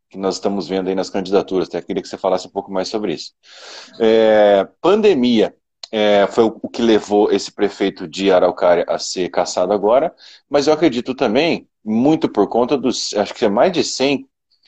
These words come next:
ou muitas pessoas contratadas sem a qualificação, que existe também na, no município que nós estamos falando aqui de São José dos Pinhais.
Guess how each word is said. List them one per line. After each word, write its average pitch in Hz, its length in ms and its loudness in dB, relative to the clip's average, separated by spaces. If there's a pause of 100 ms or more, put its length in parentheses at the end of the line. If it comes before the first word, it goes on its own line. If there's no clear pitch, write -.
(140)
ou 101 520 4
muitas 127 340 -2
pessoas 107 460 -2
contratadas 101 720 -2
sem 110 400 -4 (400)
a 92 180 0
qualificação, 98 680 -2
que 160 140 0
existe 110 340 -2
também 117 420 -2 (800)
na, 95 160 -2
no 101 140 -4
município 101 500 -4
que - 80 -12
nós 110 160 -2
estamos - 500 -8
falando 95 320 0
aqui 95 200 -6
de 87 80 -10
São 107 100 -6
José 98 160 -2
dos - 100 -16
Pinhais. 92 400 -4